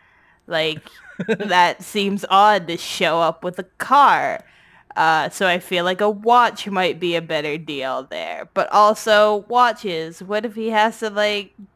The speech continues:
Speaker 1: stop a crime in the year ten? Like, at what point, like, what device could he have?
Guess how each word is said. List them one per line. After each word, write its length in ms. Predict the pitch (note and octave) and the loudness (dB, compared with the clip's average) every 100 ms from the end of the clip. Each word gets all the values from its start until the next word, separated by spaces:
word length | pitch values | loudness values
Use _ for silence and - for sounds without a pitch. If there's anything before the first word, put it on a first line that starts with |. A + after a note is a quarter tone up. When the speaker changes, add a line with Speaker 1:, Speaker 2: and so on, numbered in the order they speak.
| _ - | _ -20
Speaker 1:
stop 380 | - D#3+ D#3+ | -8 -4 -4
a 60 | F#3 | -6
crime 400 | - G3 F#3 G3+ | -4 0 2 0
in 120 | G#3 | -4
the 80 | G#3 | -6
year 280 | G#3+ A3 A#3 | -4 -2 -2
ten? 720 | A#3 - D#4 A3 C#3+ F2+ F3 _ _ _ _ _ | -6 -4 -2 -2 -4 -10 -18 _ _ _ _ _
Like, 420 | F#3 E3 D#3+ D#3+ - | -4 -2 -2 -6 -2
at 160 | G3+ E3+ | 0 4
what 240 | G#3+ G#3 | 2 2
point, 460 | - A3 G#3 G3 - | 0 2 4 2 -2
like, 180 | F#3+ F#3+ | -6 0
what 220 | G3+ G3+ | -2 0
device 680 | G#3 F#3 F#3 F#3 F3+ - - - | -6 0 2 2 -2 -8 -18 -12
could 180 | G#3+ F3+ | -8 -6
he 140 | F#3 | -6
have? 840 | E3 F3 E3+ C#3+ B2 F#2+ C#3 F#3+ | -4 0 0 0 -2 -6 -10 -16